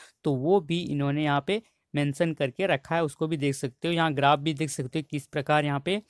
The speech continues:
मैन पावर प्रत्येक साल के हिसाब से घट रहा है। फिर यहाँ प्रोडक्शन दिया हुआ है, इंपॉर्टेंट पॉइंट नहीं। फिर आगे हम लोग देखते हैं जो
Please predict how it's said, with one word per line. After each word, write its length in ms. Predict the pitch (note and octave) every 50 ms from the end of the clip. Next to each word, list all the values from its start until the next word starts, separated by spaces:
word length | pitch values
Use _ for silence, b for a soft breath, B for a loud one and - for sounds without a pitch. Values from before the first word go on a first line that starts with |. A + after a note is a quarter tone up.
| b b b b b D3+
मैन 200 | D3 D3 C#3+ C#3
पावर 260 | D3+ D#3 E3+ F#3+ - - _ _ _ _ _ _ _ -
प्रत्येक 480 | - D3+ C#3+ _ - G3 G#3+ A3 - -
साल 400 | - - E3+ D#3 E3 F#3+ A3 A3
के 140 | - - D3+
हिसाब 360 | D3+ C#3 - D3+ D3 C#3+ C#3
से 220 | - - G#3+ B3 C4+ C#4+ - - - -
घट 400 | D3+ C3+ C3 C#3 D3+ C#3+ - -
रहा 240 | C3+ C3 B2+ B2 B2+
है। 120 | B2+ B2 - _ B B B B B B -
फिर 160 | - F3 E3+
यहाँ 180 | F3 F3 F3 E3+
प्रोडक्शन 560 | E3 - E3 E3 D#3 C#3 - - F3 E3+ E3
दिया 200 | D3 D#3+ D#3+ D#3+
हुआ 160 | D#3+ E3 E3+
है, 80 | F#3 - - -
इंपॉर्टेंट 480 | C#3+ C#3 - C3+ C3+ - - D3+ C#3
पॉइंट 220 | - D3 D3+ D3+ D3
नहीं। 180 | D3 D#3 D#3+
फिर 200 | D3+ - A3 G#3+
आगे 180 | G#3 G#3 G3 A3
हम 100 | G#3+ G#3
लोग 100 | G#3 G3+
देखते 240 | G3 G3+ - - G#3
हैं 40 |
जो 140 | F3 G#3+ G3+